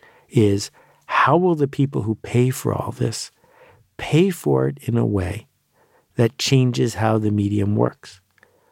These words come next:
We've already seen that some advertisers are swayed by the false siren of reach rather than buying four specific podcasts that add up to the group they seek.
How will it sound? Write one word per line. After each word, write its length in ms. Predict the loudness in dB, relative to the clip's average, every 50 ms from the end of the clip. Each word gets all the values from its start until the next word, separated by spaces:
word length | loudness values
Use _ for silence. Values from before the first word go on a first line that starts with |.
| _ _ 0
We've 200 | 2 2 4 4
already 320 | 2 2 2 0 -2 -4
seen 440 | -6 -4 -4 -2 -2 -2 -4 -6 -10 _ _ _ _ _ _ _ _ _ 0
that 140 | 0 0
some 260 | 0 2 2 2 2 2
advertisers 680 | 2 0 0 -2 -4 -4 -2 -2 -2 -2 -2 -4 -2 0
are 100 | 0 -2
swayed 800 | -2 -2 -4 -2 0 2 4 4 4 4 2 0 -4 -6 -6 -4
by 160 | -2 0 0
the 120 | 0 -2
false 500 | -6 -4 0 2 2 2 2 0 -4 -12 _ -12
siren 560 | -8 -2 0 2 2 2 2 2 0 0 -2 -2
of 160 | -4 -2 2
reach 500 | 2 2 2 2 -2 -8 -14 -14 -14 -16 _ _ _ _ _ _ _ _ _ _ _ _ _ _
rather 500 | 2 4 4 4 4 2 0 -4 -10 -14 _ _ _ _ _ _ _ _ _ 0
than 200 | 2 2 4 4
buying 280 | 2 2 0 0 -2 -6
four 680 | -10 -14 -4 0 2 2 4 4 2 0 0 -4 -10 _ _ _ _ -14
specific 800 | -12 -10 -4 0 0 0 0 0 0 0 0 0 -2 -6 -6 -2
podcasts 960 | 0 2 2 2 0 -2 -4 -8 -8 -8 -8 -12 -16 -18 _ -20 -20 -20 -20 _ _ _ _ _ _ -2
that 200 | 0 2 2 2
add 260 | 2 2 2 2 2
up 200 | 2 2 0 0 _ _ _ _ _ _ _ _ _ -6
to 120 | -2 0
the 80 | 0 2
group 280 | 2 2 2 2 0
they 120 | -2 -2 -2
seek. 440 | -2 0 0 0 0 -2 -10 -20